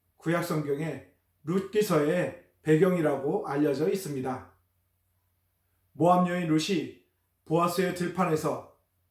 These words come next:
밀 이삭을 줍고 결국에는 결혼까지 하게 된 장소라고 합니다. 베들레헴은 해발 약 팔백삼십 미터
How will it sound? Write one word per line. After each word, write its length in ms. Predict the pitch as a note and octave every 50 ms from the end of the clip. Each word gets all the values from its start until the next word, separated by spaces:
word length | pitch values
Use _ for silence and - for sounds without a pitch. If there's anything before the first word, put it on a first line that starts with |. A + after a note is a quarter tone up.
| _ _
밀 360 | - C3+ D3+ F3 F#3+ F#3 -
이삭을 580 | - D#3+ D3+ - D#3 D3+ C3+ C#3+ E3 F#3+ E3+ -
줍고 640 | - - D#3 - - - D#3 C#3+ - - - - - _ _ _ _ _ _ _ _ _
결국에는 760 | - D3+ D#3+ E3+ F#3 F3 E3 E3 D#3 E3 G3 F#3+ C3+ A#2+ - - _ _ _ _ _ _
결혼까지 600 | - - D3+ D#3 F3 F#3 F#3 - - F3+ E3 D#3 E3
하게 300 | D#3 E3 E3 D#3 D#3 D3+
된 360 | D#3 F3 G3+ G#3 - - - _ _ _ _ _ _
장소라고 640 | - - D#3 D#3 E3 F3+ F3+ F#3+ F3 D#3+ D3+ C3 D#3+
합니다. 440 | F3+ F#3+ F3+ D#3 C3+ A#2+ - - - _ _ _ _ _ _ _ _ _ _ _ _ _ _ _ _
베들레헴은 920 | - D#3 D#3 F#3 G3+ G3+ G3 F#3+ F3 D#3+ D3+ D#3 F3 F#3+ D3 B2 A#2 A#2 _ _ _ _ _ _ _ _ -
해발 300 | F3 F3 F#3 F3+ E3+ E3
약 240 | F3+ F3+ F3+ F3+ -
팔백삼십 680 | - G#3+ A3 A3 G#3+ G3+ - - A3 A3 G3+ G#3+ G#3 F3+
미터 500 | D#3 - - C#3+ B2 G2+ - - -